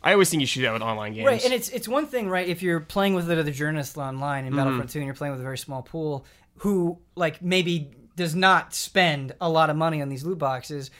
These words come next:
Speaker 2: but then day one, you're seeing people who spent all this money, they have this huge advantage, theoretically, right, if that's how it plays out. Um, that'll give you a much different impression.
Speaker 1: Mm-hmm.
Speaker 2: Um, and so, yeah, I think... I think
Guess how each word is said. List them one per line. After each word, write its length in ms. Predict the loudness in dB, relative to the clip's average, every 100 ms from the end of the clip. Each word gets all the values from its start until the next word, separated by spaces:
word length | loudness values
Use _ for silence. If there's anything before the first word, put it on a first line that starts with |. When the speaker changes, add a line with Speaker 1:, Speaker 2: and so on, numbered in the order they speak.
| _
Speaker 2:
but 120 | -4 0
then 160 | 2
day 160 | 2 2
one, 500 | 2 2 2 0 -4 -6
you're 120 | -4
seeing 220 | -2 -2
people 260 | -4 -6 -4
who 60 |
spent 240 | -4 -2 -2
all 80 | -2
this 140 | -2
money, 320 | -2 0 -2 -4 _
they 80 | -2
have 140 | -2
this 260 | -2 -6 -10 _
huge 260 | -6 -4
advantage, 520 | -4 -6 -6 -8 -10
theoretically, 760 | -4 0 2 0 -2 -8 -10 -10 _ -6
right, 320 | -4 -4 -8
if 120 | -14
that's 320 | -6 -4 -2 -2
how 160 | -2
it 100 | -2
plays 280 | -4 -6 -2
out. 300 | 0 0 -2 -10 -20 -20 _ -6
Um, 340 | -2 -2 -4 2
that'll 240 | 4 4
give 160 | 2 -2
you 100 | -2
a 40 |
much 200 | -4 -6
different 240 | -10 -12 -12
impression. 340 | -4 -4 -2
Speaker 1:
Mm-hmm. 640 | -2 -4 -6 _ _ _ -8
Speaker 2:
Um, 340 | -6 -6 -10 -10
and 160 | -8
so, 420 | -4 0 2 0 -2
yeah, 320 | 2 4 4
I 120 | 2 -2
think... 320 | -4 -6 -10 _ -20 _ _ _ _ _ _ _ _ _ _ _ _ _ _
I 140 | 2
think 280 | 4 0 0